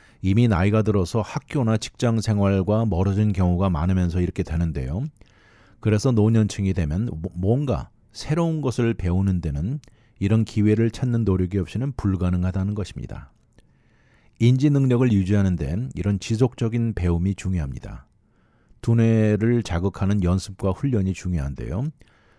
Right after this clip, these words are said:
새로운 기술을 배우는 것 아주 중요하다고 강조합니다. 이런 것이 거창할 필요도 없고요. 단순히 새 게임을 배우는 것, 새 운동,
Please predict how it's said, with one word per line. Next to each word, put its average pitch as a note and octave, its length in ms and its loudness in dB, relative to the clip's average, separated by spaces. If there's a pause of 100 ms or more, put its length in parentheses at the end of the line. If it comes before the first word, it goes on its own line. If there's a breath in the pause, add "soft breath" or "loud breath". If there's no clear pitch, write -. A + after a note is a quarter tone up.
(140 soft breath)
새로운 D3+ 500 0
기술을 A2+ 420 0
배우는 F2 320 -2
것 G#2 160 -4
아주 D2+ 460 -6
중요하다고 A2 600 -2
강조합니다. G2 640 -6 (840)
이런 F2 160 -2
것이 F#2 200 -2
거창할 G#2+ 500 2
필요도 E2+ 300 -4
없고요. G#2+ 420 -4 (500 soft breath)
단순히 A2 440 0
새 E3 240 -4
게임을 G#2 500 2
배우는 D#2 460 -4
것, - 220 -12 (420)
새 - 220 -4
운동, G2+ 640 0